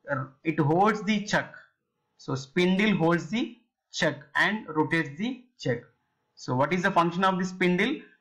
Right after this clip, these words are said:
So spindle hold the chuck and it hold, it, it rotates the chuck. So the basic function of this spindle is it is used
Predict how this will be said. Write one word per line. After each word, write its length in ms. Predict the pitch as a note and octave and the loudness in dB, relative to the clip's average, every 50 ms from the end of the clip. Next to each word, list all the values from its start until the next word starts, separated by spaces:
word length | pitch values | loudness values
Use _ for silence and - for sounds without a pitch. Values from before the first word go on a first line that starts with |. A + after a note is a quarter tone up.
| _ _ | _ _
So 220 | - - D#3 C#3+ | -6 -2 0 0
spindle 720 | C3+ C3+ - - - F#3 F#3+ G3+ G#3 G#3 G#3 A#3+ B3 B3 B3 - - - _ _ _ _ _ _ | 0 -2 -4 0 2 2 4 6 6 6 6 6 4 2 0 -4 -10 -18 _ _ _ _ _ _
hold 380 | F3 F3 F#3+ G#3+ A#3 A3+ F#3+ | 2 4 6 6 6 4 4
the 420 | G#3 A3 F#3+ F3 F3+ - - - - _ _ _ _ _ _ _ _ _ _ _ _ _ _ _ _ | 2 2 2 2 2 0 -6 -14 -18 _ _ _ _ _ _ _ _ _ _ _ _ _ _ _ _
chuck 260 | - - G3 G#3+ G#3 - - - - | 0 2 2 2 0 -2 -10 -4 0
and 300 | - E3+ G3 A3+ A#3+ A3+ - - - | 2 2 4 2 0 -4 -10 -6 -4
it 120 | F3+ F3 F3 | -2 0 2
hold, 400 | D#3 D#3 D#3+ F3 F#3 F3+ F3+ F3+ | 2 4 4 4 4 2 2 0
it, 180 | F3 D#3 - - - _ | -2 -2 -2 -10 -10 _
it 120 | - F3 E3 - | 0 0 0 4
rotates 420 | E3 E3 D#3+ - G3 G3+ G3 - - - | 2 2 4 4 2 0 0 0 -2 0
the 260 | A#3 C4+ D#4+ - - _ _ _ | 0 0 0 -2 -8 _ _ _
chuck. 220 | - - E3 B2+ - - - _ _ _ _ _ _ _ _ _ _ _ _ _ | -6 -2 -2 -2 -2 -4 -14 _ _ _ _ _ _ _ _ _ _ _ _ _
So 360 | _ - - D3 C3 B2+ C3 C3+ | _ -6 -4 -2 -2 0 0 -2
the 60 | C3+ B2+ | -2 -2
basic 520 | A#2+ A#2 A#2+ D3+ E3+ F#3 F3+ A3 - - | -2 -2 0 0 2 2 0 -4 -4 0
function 320 | - F3 E3+ D#3+ - - | 0 0 0 0 0 -2
of 140 | E3+ D#3 D3+ | -2 -2 -2
this 480 | D3+ D3 - - - - - - - - _ | -6 -10 -12 -14 -18 -20 -20 -20 -20 -20 _
spindle 360 | - D#3 D3+ D3+ D3+ D3+ D#3 | 0 2 2 4 4 4 2
is 300 | F3 G#3+ A3 - - - _ _ _ _ _ _ _ _ _ _ _ | 2 0 0 -4 -8 -14 _ _ _ _ _ _ _ _ _ _ _
it 160 | E3 D3+ E3+ | -4 0 2
is 400 | G3+ G3+ F3+ F#3 F#3 F3+ - - - _ _ _ - | 2 4 4 4 4 2 0 -6 -12 _ _ _ -6
used 580 | C3 C#3 F3 G3+ G#3+ G#3+ G#3 G#3 G#3 - - | 0 2 2 4 4 4 4 4 2 -2 -8